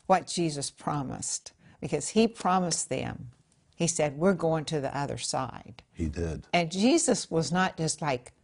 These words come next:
Speaker 1: filling the air with his words. He meant what he said, that we're going to the other side. And those words came out of Jesus' mouth. Jesus didn't just speak empty words. He spoke words of truth.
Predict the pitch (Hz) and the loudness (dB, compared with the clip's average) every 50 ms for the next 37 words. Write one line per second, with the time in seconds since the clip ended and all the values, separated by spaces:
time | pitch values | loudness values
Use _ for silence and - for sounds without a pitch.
0 | _ _ _ _ _ _ _ - 214 208 208 202 185 170 160 160 160 - 170 175 | _ _ _ _ _ _ _ 4 6 6 6 4 2 0 0 0 0 0 2 2
1 | 185 180 165 143 139 - - 147 123 - - 165 196 208 196 170 123 120 120 - | 4 2 2 2 -2 -4 -4 -6 -6 -4 0 2 4 4 4 4 2 -2 -6 -8
2 | - - - _ - _ _ - 226 254 262 240 202 185 180 180 202 214 214 185 | -10 -12 -12 _ -20 _ _ 2 4 6 6 6 4 2 2 4 4 4 4 4
3 | 156 151 - - - - _ _ _ _ 160 160 - - - - 190 196 185 175 | 2 -2 -4 -10 -18 -20 _ _ _ _ -2 -2 -2 -2 -4 0 2 2 2 2
4 | - - - - 190 208 226 180 120 117 113 - 120 - _ _ _ _ 170 180 | 0 -4 0 2 4 6 6 6 4 2 -2 -4 -8 -14 _ _ _ _ 2 2
5 | 170 - - _ 175 170 226 214 214 147 - - 202 196 208 226 214 175 160 147 | 2 0 -6 _ 4 6 6 6 6 4 4 6 6 8 8 8 6 4 2 0
6 | 147 147 - - _ _ - 190 185 175 156 180 - - 165 165 165 156 156 156 | -2 -6 -8 -12 _ _ 4 6 6 6 6 4 4 4 2 2 4 2 0 -2
7 | 151 - - - 170 185 202 202 156 - - - - - - - _ _ - - | -2 -2 -2 0 2 4 4 2 2 0 -4 -10 -14 -18 -20 -20 _ _ -20 -20
8 | - - - - - - 170 175 175 160 165 196 226 262 302 294 - 220 196 196 | -18 -16 -16 -16 -4 0 2 2 4 8 8 10 10 10 8 6 2 4 4 6
9 | 185 185 185 180 - - - 226 196 196 208 196 190 190 190 185 160 170 202 220 | 6 6 6 4 2 2 4 4 4 6 4 4 4 4 4 4 4 6 6 6
10 | 208 180 180 190 175 - 196 220 226 226 156 131 143 - - 208 233 233 208 226 | 6 4 4 2 2 2 4 2 4 2 0 -2 -4 2 6 6 8 8 8 6
11 | 220 - - 214 220 208 220 196 - 202 196 - - - 226 220 214 - - 208 | 4 6 6 6 8 8 8 8 8 8 6 6 4 4 4 4 4 4 4 4
12 | 208 185 - - 208 190 175 220 247 269 262 196 151 135 - - - - - - | 4 6 6 4 4 6 8 8 8 8 6 6 4 0 -2 -8 -12 -14 -14 -14
13 | - - - 240 247 240 - - 254 233 214 - 196 196 214 214 214 185 196 208 | -16 0 6 6 6 6 6 6 6 6 6 6 6 8 8 8 8 6 4 2
14 | 196 - - - - 254 240 190 139 127 - | 2 2 0 4 6 8 8 8 6 2 -6